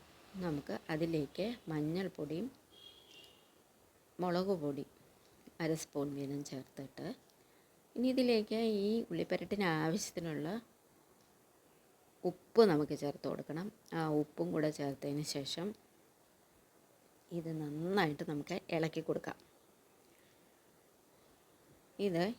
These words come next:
ഇളക്കി കൊടുത്ത് നമുക്കിതൊന്ന് അടച്ചു വെച്ച് ചെറു തീയിലൊന്ന് വേവിച്ചെടുക്കണം.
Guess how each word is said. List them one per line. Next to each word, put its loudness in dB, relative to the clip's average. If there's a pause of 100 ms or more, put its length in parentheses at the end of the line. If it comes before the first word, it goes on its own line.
(420)
ഇളക്കി 0
കൊടുത്ത് -4 (480)
നമുക്കിതൊന്ന് -2 (160)
അടച്ചു -2
വെച്ച് -4 (100)
ചെറു 4
തീയിലൊന്ന് -2
വേവിച്ചെടുക്കണം. -2